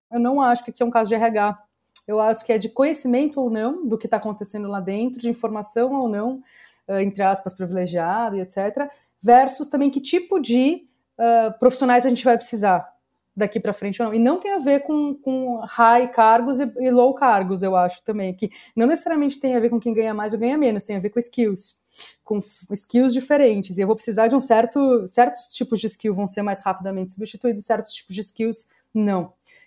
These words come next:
independentemente do how high ranking você tá. Então eu acho que aqui é um pouquinho diferente a história. Eles já sabem, a verdade é que a gente não,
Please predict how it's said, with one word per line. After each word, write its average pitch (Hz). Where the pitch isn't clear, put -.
independentemente 196
do 208
how 196
high 196
ranking 196
você 196
tá. 180
Então 226
eu 233
acho 269
que -
aqui 240
é 233
um 240
pouquinho 254
diferente 226
a 196
história. 196
Eles 370
já 403
sabem, 214
a 214
verdade 240
é 269
que 247
a 214
gente 247
não, 262